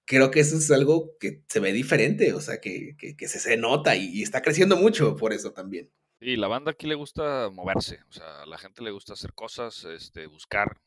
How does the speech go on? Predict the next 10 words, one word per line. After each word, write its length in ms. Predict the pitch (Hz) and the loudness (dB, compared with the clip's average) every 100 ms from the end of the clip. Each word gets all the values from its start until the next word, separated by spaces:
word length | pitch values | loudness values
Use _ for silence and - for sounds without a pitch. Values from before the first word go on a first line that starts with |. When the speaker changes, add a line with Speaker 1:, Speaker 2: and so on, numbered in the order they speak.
| _ _ _ _ | _ _ _ _
Speaker 2:
eh, 300 | 82 80 76 | -20 -20 _
crear, 400 | 92 92 104 113 | -2 0 0 -4
buscar 380 | 85 - 95 95 | -10 -10 -10 -10
hacer 260 | 98 95 | -12 -14
co-, 140 | - _ _ | -16 _ _
eventos 600 | 90 107 - 104 95 - | -14 -14 -12 -14 -14 -18
y, 200 | 78 _ | -20 _
y, 640 | 80 73 - 76 73 73 | -20 -20 -20 -20 -20 _
y, 60 | 67 _ _ _ _ _ _ - | _ _ _ _ _ _ _ -16
eh, 580 | 80 80 78 78 73 | -12 -10 -10 -12 -14